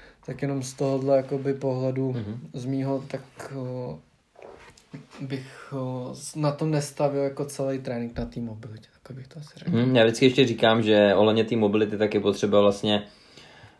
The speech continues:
Speaker 2: pokud ji chci třeba zlepšovat, tak nejdříve si to uvolním, dostanu se do třeba lepšího rozsahu a ten vlastně pak posílím skrze ten trénink, takže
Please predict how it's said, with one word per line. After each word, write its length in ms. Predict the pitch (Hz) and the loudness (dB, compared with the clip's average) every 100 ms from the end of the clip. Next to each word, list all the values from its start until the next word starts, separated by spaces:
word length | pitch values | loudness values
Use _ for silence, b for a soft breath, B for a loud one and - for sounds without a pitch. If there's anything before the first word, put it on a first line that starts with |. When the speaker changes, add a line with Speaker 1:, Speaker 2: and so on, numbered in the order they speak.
| _ | _
Speaker 2:
pokud 340 | - 95 107 104 | -4 -2 -2 2
ji 220 | 104 104 | 2 2
chci 260 | 101 - 101 | -2 -8 0
třeba 180 | 113 107 | 4 4
zlepšovat, 600 | 98 95 117 117 120 120 | 4 2 6 8 8 6
tak 200 | 107 101 | 2 2
nejdříve 540 | 101 98 98 107 101 | 0 0 2 2 2
si 160 | 98 104 | 2 0
to 300 | - 90 67 | 2 4 4
uvolním, 840 | 104 117 117 113 110 104 107 104 - | 4 6 4 4 2 2 0 -2 -2
dostanu 400 | - 104 - 104 | 0 0 2 2
se 120 | 104 104 | 2 4
do 120 | 104 | 4
třeba 280 | - 101 98 | 2 4 6
lepšího 400 | 104 - 113 101 | 6 4 4 4
rozsahu 420 | 104 123 127 90 | 6 8 8 6
a 60 | |
ten 180 | 101 104 | 2 2
vlastně 240 | 101 - 107 | 2 0 -2
pak 140 | 110 | -2
posílím 440 | - 98 101 98 | -2 -2 0 -2
skrze 300 | 98 107 98 | -2 -2 -2
ten 140 | 98 90 | -2 -4
trénink, 320 | 85 80 - | -6 -8 -10
takže 340 | - 85 87 | -10 -8 -8